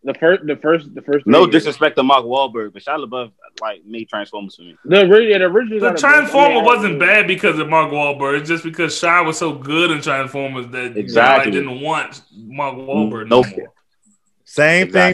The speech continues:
Speaker 4: thing with Tobey Maguire in the Spider-Man series. I keep telling people stop shitting on the rest of the Spider-Man
Speaker 3: I
Speaker 4: se-
Speaker 3: don't like the new Spider-Man that much as much as everybody else. I like the way it's written. I'm just tired of the kids. I said this earlier. I'm tired of the kid Spider-Man, honestly.
Speaker 2: Wait, wait. You talking about the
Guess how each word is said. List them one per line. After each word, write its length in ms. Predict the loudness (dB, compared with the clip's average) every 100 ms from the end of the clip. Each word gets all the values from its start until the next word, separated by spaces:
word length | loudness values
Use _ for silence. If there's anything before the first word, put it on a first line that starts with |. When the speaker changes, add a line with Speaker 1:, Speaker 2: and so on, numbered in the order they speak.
| -2
Speaker 4:
thing 80 |
with 60 | -2
Tobey 280 | 0 0 -2
Maguire 480 | -6 0 2 4 2
in 60 |
the 60 | -4
Spider-Man 640 | -4 0 0 0 -4 -6
series. 340 | -6 -8 -6 -6
I 80 | -6
keep 260 | -6 -12
telling 280 | -4 -4 -4
people 200 | -6 -8
stop 260 | -8 -8 -8
shitting 360 | -8 -8 -8
on 120 | -10 -10
the 60 |
rest 280 | -6 -6 -6
of 60 | -14
the 60 |
Spider-Man 560 | -14 -8 -8 -6 -2 2
Speaker 3:
I 120 | 2
Speaker 4:
se- 80 | 2
Speaker 3:
don't 80 | 0
like 200 | 0 -2
the 60 | -2
new 180 | -4 -4
Spider-Man 560 | -2 0 0 0 -2
that 140 | -2 -4
much 160 | -6
as 80 | -8
much 140 | -10 -10
as 60 |
everybody 320 | -8 -6 -8 -10
else. 80 | -4
I 80 | 0
like 140 | 2 2
the 60 |
way 100 | 2
it's 180 | 0 2
written. 380 | 0 0 -2 -12 _
I'm 200 | 0 0
just 160 | -2 -8
tired 280 | -2 0 0
of 60 | -4
the 80 |
kids. 560 | -6 -8 -6 -4 -4 -10 -8
I 100 | -6
said 180 | -4 -6
this 100 | -6
earlier. 240 | -8 -6
I'm 120 | -8 -4
tired 240 | -2 -2
of 40 | -4
the 40 |
kid 240 | -6 -6 -6
Spider-Man, 440 | -8 -12 -14 -20 -18
honestly. 320 | -16 -16 -10
Speaker 2:
Wait, 260 | 2 4 6
wait. 320 | 4 2 -6
You 120 | -10 -4
talking 220 | -2 0
about 260 | 0 -2 -4 _ _ _ _ _ _
the 400 | -10 -6 -6